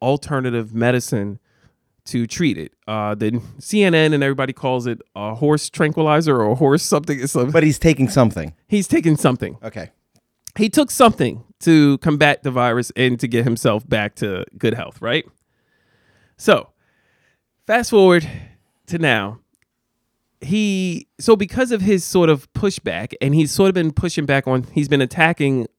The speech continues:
Speaker 1: large media groups such as C N N and Fox News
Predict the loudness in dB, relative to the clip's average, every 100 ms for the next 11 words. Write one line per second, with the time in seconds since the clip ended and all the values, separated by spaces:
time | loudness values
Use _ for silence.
0 | -20 _ -6 0 2 2 2 0 2 2
1 | 2 -2 -2 -4 -2 -4 -4 0 0 0
2 | -2 -6 -8 -8 -4 -2 -2 -4 -6 -6
3 | -12